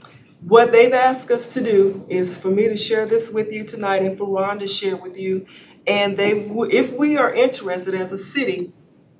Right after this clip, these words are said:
they would send us an M O U, which we would ask Richard to sign with your approval. Doctor Woodruff, my apologies. It's a two-year process. It would run through the twenty twenty.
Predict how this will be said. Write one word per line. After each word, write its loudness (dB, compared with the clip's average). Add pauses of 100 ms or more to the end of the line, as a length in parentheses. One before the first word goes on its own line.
(240)
they 2
would 0
send 4
us -2
an -2
M -2
O -2
U, 2
which -8
we -6
would 2
ask -2
Richard -4
to -10
sign -6
with -2
your -4
approval. -6 (120)
Doctor 0
Woodruff, -10
my -8
apologies. -10 (320)
It's 4
a -6
two-year -2
process. -2
It 0
would -2
run -2
through -8
the -10
twenty -6
twenty. -8